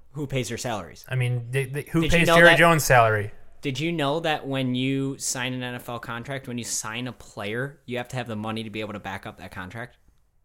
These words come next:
Speaker 2: Oh, okay. Mm-hmm.
Speaker 1: Okay.
Speaker 2: I don't, I
Speaker 1: So,
Speaker 2: guess not,
Speaker 1: so
Speaker 2: but
Speaker 1: whether
Speaker 2: I assumed.
Speaker 1: so whether the N F L is the N F L, he has to pay that contract no matter what happens. He pays those players.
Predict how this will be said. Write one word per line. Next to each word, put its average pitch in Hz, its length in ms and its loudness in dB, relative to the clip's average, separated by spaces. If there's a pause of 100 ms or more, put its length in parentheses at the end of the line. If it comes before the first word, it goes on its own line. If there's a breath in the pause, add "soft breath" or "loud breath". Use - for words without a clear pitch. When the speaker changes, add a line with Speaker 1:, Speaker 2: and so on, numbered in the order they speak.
(1300)
Speaker 2:
Oh, 113 200 -4 (100)
okay. 117 360 -6 (140)
Mm-hmm. 123 200 -4 (260)
Speaker 1:
Okay. 131 140 -4
Speaker 2:
I 120 120 2
don't, 120 300 0
I 113 60 2
Speaker 1:
So, 143 100 4
Speaker 2:
guess 139 220 4
not, 127 140 6
Speaker 1:
so 170 80 8
Speaker 2:
but 147 100 2
Speaker 1:
whether 202 300 6
Speaker 2:
I 127 80 6
assumed. 151 600 2 (120)
Speaker 1:
so 147 240 0
whether 165 400 0
the 165 160 0
N 175 100 2
F 185 240 0
L 175 460 4
is 147 380 6
the 165 100 2
N 170 120 2
F 160 140 -2
L, 180 220 4
he 156 220 -4
has 202 340 2
to 170 100 -2
pay 180 240 -2
that 156 260 -4
contract 147 520 -6
no 143 80 -8
matter 135 180 -2
what 139 140 -4
happens. 110 240 -8
He - 420 -10
pays 175 520 2
those 139 260 0
players. 120 460 -6